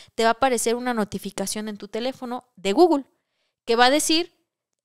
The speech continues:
"Visitaste Tacos El Sabrosón", o algo así.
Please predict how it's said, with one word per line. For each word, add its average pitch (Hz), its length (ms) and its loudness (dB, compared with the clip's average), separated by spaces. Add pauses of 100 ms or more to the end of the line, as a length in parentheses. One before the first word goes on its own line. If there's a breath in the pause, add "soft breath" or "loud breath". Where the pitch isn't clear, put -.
(180)
"Visitaste 285 880 -4
Tacos 247 320 -8
El 214 100 -8
Sabrosón", 175 520 -12 (440)
o 214 160 4
algo 247 220 6
así. 196 240 -6